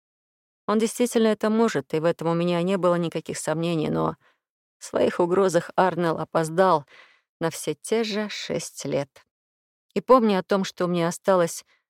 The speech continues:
не так много времени, если учесть предстоящую поездку в столицу, я слегка ослабила осторожность и произнесла: «Эксемплум эст».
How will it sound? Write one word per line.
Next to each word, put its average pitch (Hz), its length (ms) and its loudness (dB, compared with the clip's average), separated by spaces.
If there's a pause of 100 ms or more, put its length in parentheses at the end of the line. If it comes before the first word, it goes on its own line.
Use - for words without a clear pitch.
(180)
не 240 80 2
так - 320 0
много 170 280 0
времени, 170 580 2 (180)
если 190 220 -2
учесть 180 360 -2
предстоящую 165 600 0
поездку 160 400 -2
в - 40 -8
столицу, - 540 -4 (760)
я 277 120 2
слегка 208 380 0
ослабила 180 440 2
осторожность 170 680 -2
и 175 40 -6
произнесла: 165 720 -2 (1300)
«Эксемплум 190 1160 -2 (120)
эст». - 540 -6